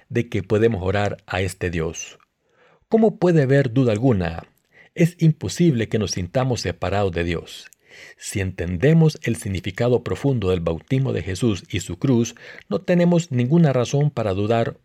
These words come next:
o temer cuando le pedimos ayuda. Este Salvador Jesucristo nos ama a los que creemos en el Evangelio del agua y el Espíritu. Nos amó tanto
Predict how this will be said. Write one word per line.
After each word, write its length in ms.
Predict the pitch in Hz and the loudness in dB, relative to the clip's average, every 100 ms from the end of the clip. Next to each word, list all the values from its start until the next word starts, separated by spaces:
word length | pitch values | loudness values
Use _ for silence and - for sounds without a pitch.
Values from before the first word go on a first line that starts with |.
| - | -2
o 140 | 131 | -2
temer 400 | - 107 120 120 | 0 0 0 0
cuando 280 | - 98 92 | -4 -2 -2
le 80 | 87 | -2
pedimos 400 | 90 101 92 85 | -2 -2 -2 -2
ayuda. 400 | 98 85 85 - _ _ _ _ _ - - - | -2 -2 -6 -14 _ _ _ _ _ -20 -20 -4
Este 300 | - 180 180 | -2 2 2
Salvador 400 | 139 117 113 123 | 2 0 2 2
Jesucristo 580 | 110 - - 131 - 104 | 0 -4 -2 -2 -2 -4
nos 200 | 90 - | -4 -4
ama 420 | - 131 98 98 98 - - | -2 0 0 -4 -6 -14 -4
a 80 | 117 | -2
los 140 | 107 | -2
que 160 | 113 98 | -4 -2
creemos 360 | 107 113 101 | 0 2 0
en 140 | 104 92 | -2 -2
el 80 | |
Evangelio 480 | 90 85 85 101 95 | -2 -4 -4 -4 -2
del 160 | 85 92 | -2 -2
agua 200 | 92 85 | 0 -2
y 40 | |
el 40 | 78 | -4
Espíritu. 580 | - 87 82 - - - _ - - _ | -4 -6 -8 -14 -20 -20 _ -20 -20 _
Nos 180 | 110 101 - | -6 -6 -6
amó 240 | 98 98 | -4 -4
tanto 600 | 98 117 123 123 165 196 | -2 0 0 2 2 2